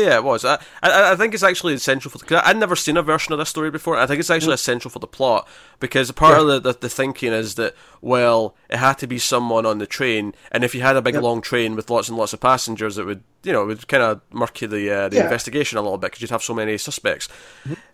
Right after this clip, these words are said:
Speaker 1: Uh, so he interacts with a bunch of different people, and a murder takes place. Uh, Johnny Depp's character, which is not a spoiler, he's the, he's clearly the one who's going to be killed,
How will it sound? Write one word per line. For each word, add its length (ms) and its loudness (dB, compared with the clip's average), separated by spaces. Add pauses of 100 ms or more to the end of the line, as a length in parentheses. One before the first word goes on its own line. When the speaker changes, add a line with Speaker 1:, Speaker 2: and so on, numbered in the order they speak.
Speaker 1:
Uh, 320 0 (300)
so 100 0
he 80 8
interacts 360 6
with 140 -2
a 40 -12
bunch 260 -4
of 80 -10
different 240 -8
people, 380 -2 (1120)
and 520 0 (280)
a 80 -2
murder 260 4
takes 300 -2
place. 500 0
Uh, 300 2
Johnny 240 0
Depp's 240 -4
character, 380 0
which 120 0
is 60 -2
not 120 6
a 20 2
spoiler, 340 2
he's 180 -6
the, 100 -8
he's 200 -2
clearly 280 2
the 60 2
one 160 -2
who's 120 -6
going 180 -4
to 80 -16
be 100 -10
killed, 360 -4